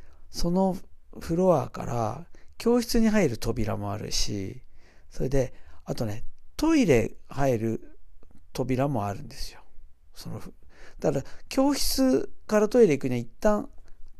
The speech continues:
教室、扉から、教室外のフロ-、そのフロアに出て、トイレに入らなきゃいけないんだけど、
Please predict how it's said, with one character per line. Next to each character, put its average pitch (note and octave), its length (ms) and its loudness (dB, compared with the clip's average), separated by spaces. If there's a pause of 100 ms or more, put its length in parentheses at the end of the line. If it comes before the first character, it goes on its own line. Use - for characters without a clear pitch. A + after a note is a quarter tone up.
教 F#3 300 2
室、 - 420 -4
扉 E3+ 380 2
か F3 100 0
ら、 E3+ 180 0 (680)
教 - 160 0
室 E3+ 100 -2
外 - 400 2
の D#3 200 -4
フ C#3 140 -4
ロ-、 F3 60 0
そ F3+ 160 0
の F3+ 120 2
フ F#3+ 160 2
ロ A#3 120 10
ア G#3+ 60 8
に F#3 140 2
出 A3 120 4
て、 - 260 6 (360)
ト D#3 160 2
イ B2 60 4
レ A2 120 0
に A#2 80 0
入 - 200 6
ら E3 80 -4
な D3+ 80 -8
き - 100 -2
ゃ - 20 -2
い - 40 -2
け - 120 -2
な D#3+ 80 0
い D3+ 60 -6
ん D3 40 -10
だ - 120 -10
け - 80 -16
ど、 - 80 -12